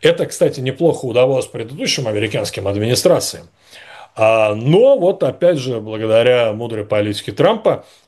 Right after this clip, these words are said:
Индия сблизилась с Китаем сейчас как никогда. Поэтому мне тут нечего добавить, кроме того, что констатировать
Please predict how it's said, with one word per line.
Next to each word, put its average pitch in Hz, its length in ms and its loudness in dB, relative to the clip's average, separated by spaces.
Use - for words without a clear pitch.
Индия 165 360 0
сблизилась 123 800 0
с - 80 -6
Китаем 101 460 -4
сейчас - 460 -8
как 127 240 0
никогда. 104 540 -4
Поэтому 151 640 0
мне 135 500 0
тут 170 220 -6
нечего 175 280 0
добавить, 180 400 0
кроме 143 260 -6
того, 143 180 -2
что 143 180 -6
констатировать 202 1120 0